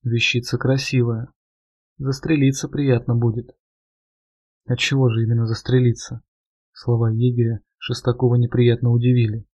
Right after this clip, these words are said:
«А для чего он мне ещё?» «Для служебных надобностей казённый наган есть, драгунка, для охоты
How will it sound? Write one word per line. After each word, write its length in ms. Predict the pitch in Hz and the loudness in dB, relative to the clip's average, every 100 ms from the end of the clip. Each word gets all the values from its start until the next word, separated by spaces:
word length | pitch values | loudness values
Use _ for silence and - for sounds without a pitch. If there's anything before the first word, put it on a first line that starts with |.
| _ _ _ _ _ _ | _ _ _ _ _ _
«А 120 | - 120 | -4 2
для 140 | 127 | 2
чего 300 | - 147 143 | 2 0 2
он 120 | 123 | 4
мне 200 | 117 117 | 4 2
ещё?» 400 | 120 - 123 110 _ _ _ _ _ _ | 2 0 -2 -6 _ _ _ _ _ _
«Для 180 | 120 120 | -4 -4
служебных 600 | 123 160 160 175 156 139 | -2 -2 0 2 0 -2
надобностей 580 | 160 165 147 139 - 131 | -2 0 2 2 2 -2
казённый 540 | - 123 139 151 139 | 0 0 0 0 2
наган 400 | 123 117 123 143 | 2 2 2 0
есть, 400 | 135 113 107 - _ _ _ _ - | 2 0 -2 -12 _ _ _ _ -6
драгунка, 800 | 127 151 127 131 139 135 117 - _ _ _ | -2 -2 2 2 2 0 -4 -6 _ _ _
для 260 | 120 120 120 | -2 2 2
охоты 400 | 120 151 156 | 2 0 0